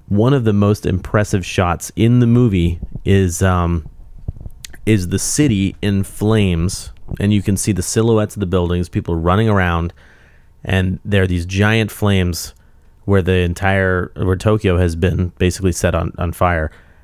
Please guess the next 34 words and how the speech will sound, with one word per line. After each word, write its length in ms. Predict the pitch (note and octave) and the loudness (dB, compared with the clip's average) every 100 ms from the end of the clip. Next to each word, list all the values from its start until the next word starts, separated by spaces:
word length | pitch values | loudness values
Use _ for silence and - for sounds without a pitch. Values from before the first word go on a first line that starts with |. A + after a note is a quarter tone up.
| - | -6
And 240 | F#2+ F#2+ | 0 2
then 180 | G2+ G#2+ | 4 4
you 120 | G#2 | 2
see 280 | F#2+ - A#2+ | 0 0 0
Godzilla 480 | G2+ F#2+ F#2+ F#2+ F2+ | 2 0 2 2 2
in 100 | F2+ | 0
the 80 | E2+ | 0
background, 640 | E2+ F#2+ - E2 D#2+ D#2+ - - _ _ - - | 0 0 -2 -2 -2 -4 -8 -20 _ _ -16 0
and 200 | G2 G2+ | 2 4
it 140 | - | 2
is 420 | G2+ A2+ A#2 G#2 - | 2 4 4 0 -4
a 60 | - | -6
puppet. 500 | - B2+ F#2 D#2+ - - | -2 -2 0 -4 -8 -10
I 160 | - F#2+ | -2 0
don't 180 | B2 D3 | 2 2
even 220 | C#3 B2 | 4 4
know 200 | B2+ C3+ | 4 2
if 120 | C3 | 0
it's 200 | C#3 - | -2 -2
the 120 | B2 | 0
same 440 | A2+ - G#2 G#2 B2 | 0 2 2 2 2
puppet 380 | G#2 G2 D3 - - | 2 2 0 -2 -2
that 160 | G#2 F#2 | 0 2
we 100 | G#2 | -2
see 300 | - G#2+ E2+ | 2 2 4
over 220 | G2+ F#2+ | 2 2
the 120 | F#2+ | 2
hill, 380 | G2 F#2+ A#2+ C3+ - - - - | 4 2 0 -2 -12 -20 -20 -2
but 120 | G#2+ G#2+ | 0 2
it's 160 | A2+ | 2
a 60 | A2 | -2
puppet, 440 | - G#2 - F#2+ - | 0 -2 0 -4 -2
and 260 | F#2+ F#2 | -2 0
man 480 | F#2+ G2+ F#2+ E2+ D#2 | 2 4 2 0 -4